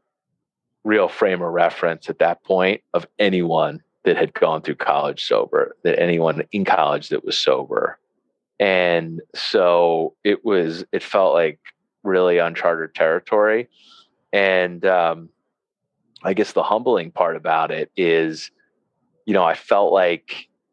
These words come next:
like I said to you before, like, I felt like my superpower was the ability to be social with drugs and alcohol. Um, and, uh, now I gotta go to college. Like, what I,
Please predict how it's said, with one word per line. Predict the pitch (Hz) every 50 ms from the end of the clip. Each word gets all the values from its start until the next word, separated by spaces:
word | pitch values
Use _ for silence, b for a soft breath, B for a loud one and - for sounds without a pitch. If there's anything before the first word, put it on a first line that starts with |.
| _ _ _ _ _
like | - 101 90 98
I | 90
said | 85 - - 117 113
to | 98
you | 90
before, | 78 78 78 - - 143 156 -
like, | 90 85 85 - -
I | 78 90 95
felt | - - 131 120
like | 101 101 92
my | 92 87 85
superpower | - - - 104 - - 107 - - 92 87 82 85 85
was | 87 87 85 85 85 85 82
the | 85 87 87
ability | 82 - 87 87 87 87 87 87
to | 87 87
be | 78 82 82
social | - - - 85 85 92 - - - 85 80 78 78 - - b b b b _ _ _ _ _ _ _ _ -
with | 82 85 87 90 90 87 - - _ _ _ _
drugs | 85 90 82 82 82 - -
and | 80 80
alcohol. | 82 85 - - - - - - - - - - - _
Um, | - 85 82 80 80 78 80 80 80 80 - _ B B B B B B B B _ _ _ _
and, | 101 98 98 95 92 92 90 87 85 87
uh, | 92 90 87 85 82 80 80 80 82 - - _
now | - 95 87 87 92 98 101
I | 95 90 90
gotta | 85 85 82 87
go | 82 87 85
to | 78
college. | - - - - - 107 113 110 92 - 69 73 78 - - -
Like, | 87 82 78 - _ _
what | 107 107 117 107
I, | 101